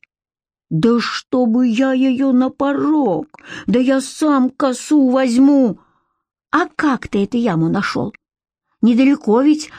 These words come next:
от займища! Неужели раньше здесь не ходил за столько лет ни разу?» «Да ходил. Вон там у нас ещё три борти»,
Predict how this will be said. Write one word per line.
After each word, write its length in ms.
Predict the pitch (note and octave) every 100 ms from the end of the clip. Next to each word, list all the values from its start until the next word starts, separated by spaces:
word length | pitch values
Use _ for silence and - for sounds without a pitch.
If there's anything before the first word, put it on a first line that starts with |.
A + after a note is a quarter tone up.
| - C4
от 140 | C4
займища! 720 | A3+ B3+ E3+ F3 D#3+ - - _ _ _ _ -
Неужели 480 | G#3+ G3+ F#3 A#3 F#3+
раньше 440 | G3 G3 D#3+ -
здесь 360 | F3+ F3 F3+ -
не 100 | E3
ходил 500 | F#3+ F#3 F3+ D#3 D#3 _ _ -
за 180 | A3+
столько 460 | A#3 - G#3+ F3 G#3+
лет 240 | A3 E3
ни 160 | G3 C4
разу?» 440 | C4 F3 E3+ D3+ - _ _ _ _ _ _ _ _ -
«Да 380 | D#3 E3+ E3 E3
ходил. 680 | D#3 D3+ D#3+ G#3+ B3 B3 _ _ _ _ _ F3
Вон 220 | F#3+ F#3
там 400 | G3+ F#3+ F3+ - _ _ _ -
у 80 | F#3
нас 260 | G3 F#3
ещё 300 | F#3 - F#3+
три 220 | F#3 F#3 F#3
борти», 640 | E3 A#3 A#3+ - E3+ -